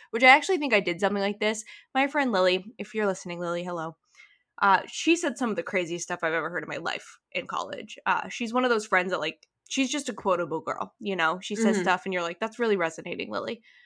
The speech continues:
Speaker 1: Uh, and so I ended up putting together a jar of, like, some of the funniest stuff that she had said in our freshman year of college,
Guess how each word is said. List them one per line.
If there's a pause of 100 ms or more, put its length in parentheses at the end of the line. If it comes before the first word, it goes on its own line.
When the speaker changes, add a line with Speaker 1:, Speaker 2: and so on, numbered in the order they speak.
(320)
Speaker 1:
Uh,
and
so
I
ended
up
putting
together
a
jar
of,
like,
some
of
the
funniest
stuff
that
she
had
said (400)
in
our
freshman
year
of
college,